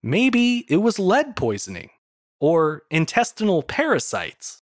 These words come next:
Maybe he was assassinated by his fellow Freemasons, or maybe it was syphilis. There was no shortage of speculation,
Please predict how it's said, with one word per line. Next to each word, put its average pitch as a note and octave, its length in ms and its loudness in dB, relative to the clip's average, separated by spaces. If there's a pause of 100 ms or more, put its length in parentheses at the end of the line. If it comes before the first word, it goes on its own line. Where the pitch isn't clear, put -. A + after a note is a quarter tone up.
(280)
Maybe C#4 360 4
he C4 120 4
was A3+ 220 2
assassinated C3 1040 -2
by C3+ 180 2
his C3+ 160 0
fellow G#3+ 360 2
Freemasons, - 1080 -2 (380)
or A#3 340 2 (240)
maybe C3 340 0
it D3 100 2
was E3+ 100 0
syphilis. - 720 -4 (640)
There C#4+ 100 4
was C#4 220 2
no D#4+ 180 4
shortage E3 560 2
of C3 140 -2
speculation, D#3 920 -2